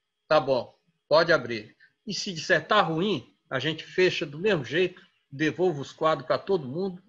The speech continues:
E aí, aí ele ficou assim,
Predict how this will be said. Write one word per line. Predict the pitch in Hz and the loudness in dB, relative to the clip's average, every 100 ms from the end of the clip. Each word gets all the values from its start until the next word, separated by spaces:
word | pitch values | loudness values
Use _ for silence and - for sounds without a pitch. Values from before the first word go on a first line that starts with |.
| - | -6
E | 156 | -2
aí, | 165 156 180 - _ _ - _ _ _ _ | 0 0 -4 -8 _ _ -20 _ _ _ _
aí | 151 | -8
ele | 151 | -8
ficou | 139 156 156 | -8 -8 -2
assim, | 143 - - 175 170 165 | -2 -4 -6 -4 -2 -4